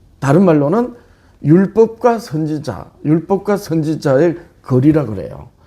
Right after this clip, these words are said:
그래서 예수님이 부활하셔서 흩어진 제자들을 다시 찾으셔서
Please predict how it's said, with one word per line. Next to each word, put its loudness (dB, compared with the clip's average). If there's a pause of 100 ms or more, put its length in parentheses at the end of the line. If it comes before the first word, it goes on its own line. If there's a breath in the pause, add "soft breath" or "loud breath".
(220 soft breath)
그래서 2
예수님이 0 (560 soft breath)
부활하셔서 0 (140)
흩어진 -2
제자들을 -2
다시 -6 (220 soft breath)
찾으셔서 0